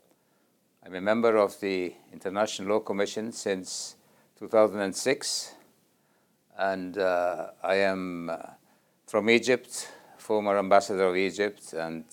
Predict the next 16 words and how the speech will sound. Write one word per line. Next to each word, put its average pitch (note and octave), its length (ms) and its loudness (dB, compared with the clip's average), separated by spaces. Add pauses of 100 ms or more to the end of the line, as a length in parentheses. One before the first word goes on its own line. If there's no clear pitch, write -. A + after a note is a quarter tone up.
(640)
legal F#2+ 220 0
advisor F#2 600 6
of F2 140 -2 (300)
the F2 60 -8
Egyptian E2+ 360 -14
Foreign F2 320 -4
Ministry. G2 500 -8 (720)
But F2+ 200 -8
I F#2+ 60 2
started A2 500 2
my F#2+ 100 -2
career G#2 560 0
in F#2+ 160 -8
the F#2 80 -6
Sixth - 320 -4
Committee, A2 460 0